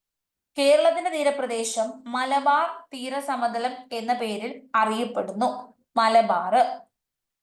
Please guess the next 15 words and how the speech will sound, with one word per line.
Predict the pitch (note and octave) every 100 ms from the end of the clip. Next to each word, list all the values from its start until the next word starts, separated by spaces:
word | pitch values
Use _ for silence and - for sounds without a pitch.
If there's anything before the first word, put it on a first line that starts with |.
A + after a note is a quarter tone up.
| _ _ _ _ _ _ _ _ _ _ -
അറബിക്കടലിൽ | D#4+ F4+ G4+ E4+ C#4 B3+ C#4 -
സ്ഥിതി | B3+
ചെയ്യുന്ന | A#3 C4 A3 G#3 G#3+ A#3+ -
ഇന്ത്യയുടെ | C4 C#4 D4+ B3+ G#3 C4 -
ദ്വീപ | A#3 G#3+ A#3+ A#3+ C#4 C#4
സമൂഹം. | - - A#3+ G#3 G#3 G3+ B3 - - - -
ലക്ഷദ്വീപ് | B3+ C4 - C#4+ A#3+ B3 G#3+
അറബിക്കടലിലാണ്. | G#3 - G3+ G#3 A3+ A#3+ A3+ A#3+ B3+ B3+ D#4 E4+ -
ബംഗാൾ | A#3+ C4+ C#4 D4 D4+
ഉൾക്കടൽ, | C4+ B3 B3 A#3 G#3+ - A#3
ആൻഡമാൻ | A#3 B3 C#4 C#4+
നിക്കോബാർ | B3+ A3 A3 G#3+ A#3 - -
ദ്വീപുകൾ | G#3 A3+ G3+ G3+ B3+ -
സ്ഥിതി | - G#3+
ചെയ്യുന്നു. | F#3+ G3+ F#3+ F#3+ A#3+ A#3+ -